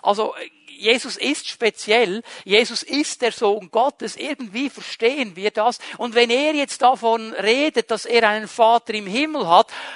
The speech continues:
können wir das einigermaßen nachvollziehen.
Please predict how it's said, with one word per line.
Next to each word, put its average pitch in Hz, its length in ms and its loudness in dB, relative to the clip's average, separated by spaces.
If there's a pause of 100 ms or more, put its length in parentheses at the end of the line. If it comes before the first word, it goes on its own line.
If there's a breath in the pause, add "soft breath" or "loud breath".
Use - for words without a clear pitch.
(280 loud breath)
können 285 480 6
wir 294 140 2
das 254 180 2
einigermaßen 247 800 2
nachvollziehen. 247 920 -2